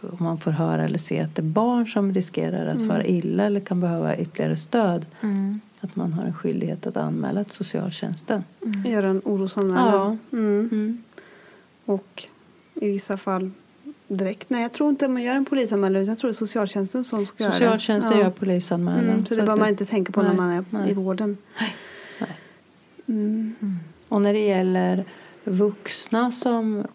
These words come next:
Speaker 1: där man ska göra polisanmälan, så är det ju aldrig så att man har det. Det är ingen skyldighet.
Speaker 3: Nej, just det.
Speaker 1: Men en möjlighet att bryta sekretessen, för det är det man gör om man gör en polisanmälan
Speaker 2: Mm.
Speaker 1: mot en patients
Speaker 2: Mm.
Speaker 1: vilja.
Speaker 3: Mm.
Speaker 1: Och då är det ju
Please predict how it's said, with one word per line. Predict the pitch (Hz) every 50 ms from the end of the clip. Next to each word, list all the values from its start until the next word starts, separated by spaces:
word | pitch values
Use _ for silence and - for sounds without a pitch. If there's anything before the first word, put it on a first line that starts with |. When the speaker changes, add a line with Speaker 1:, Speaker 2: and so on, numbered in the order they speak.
| - _ _ -
Speaker 1:
där | 175 170 185 185
man | 180 185 190 185
ska | 180 - 180
göra | 160 165
polisanmälan, | 160 - 180 165 170 165 156 - - 165 165 165 160 165 170 180
så | - - 208
är | 190 180 170
det | 185
ju | 190
aldrig | - - 175 165 - 185
så | 185 - -
att | 170 160 -
man | - 180 160
har | 175 - -
det. | - - - 156 - - - - _ _ _ _ _ _ _ _ - -
Det | - 196
är | 180
ingen | 185 180 165 160
skyldighet. | - - 185 185 - 185 175 180 202 185 165 - - - - - -
Speaker 3:
Nej, | - 214 202 190 185 185 190 190 190 196 202
just | 214 202 - -
det. | - 190
Speaker 1:
Men | 185 180
en | 180 180 175 175
möjlighet | 190 208 208 202 185 170 165 165 170 156 165 202 226 233 214 185 - -
att | 196 180 - -
bryta | - 180 170 160 156 160 - -
sekretessen, | 156 - - 156 - - - 160 156 - - - - - - - 226 214 185
för | - - 196
det | 196
är | 196
det | 175 180 180 190
man | 214 220 208
gör | 185 175 - - - 180
om | -
man | 87 - 160
gör | 160 - -
en | 170
polisanmälan | - - 90 175 - 165 160 - 165 170 165 - 170 175 175 -
Speaker 2:
Mm. | 190 220 226 226
Speaker 1:
mot | 226 226
en | 214 202 190 190 - - - - - - -
patients | - 180 - 233 - 208 202 - - - -
Speaker 2:
Mm. | 180 185 175
Speaker 1:
vilja. | 165 170 180 202 214 208 202 - - -
Speaker 3:
Mm. | - 220 214 196 180 180 180 180 - - - - - - - - - - _ _ - _ _ - 277 294 311 320
Speaker 1:
Och | 254 208 185
då | 190 190
är | 185 180 175
det | 180
ju | 175 185 180 180 180 175 202